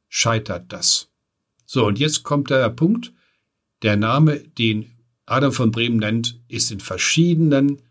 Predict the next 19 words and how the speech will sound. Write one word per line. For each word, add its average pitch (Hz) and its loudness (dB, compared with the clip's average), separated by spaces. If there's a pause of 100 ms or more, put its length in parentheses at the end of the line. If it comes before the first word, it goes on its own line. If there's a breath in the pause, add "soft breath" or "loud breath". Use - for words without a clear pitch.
(140)
Varianten 104 -2 (520)
geschrieben 104 0
worden, 87 -8 (200)
überliefert 123 0
worden 110 -2
in 117 0
den 110 0
verschiedenen 104 -2
Abschriften. - -12 (640 soft breath)
Und 127 0
die 127 4
Frage 139 0
ist 135 -2
jetzt, - -2 (160)
welche 123 -2
ist 127 -2
die - -10
richtige 120 -4
Form? 92 -6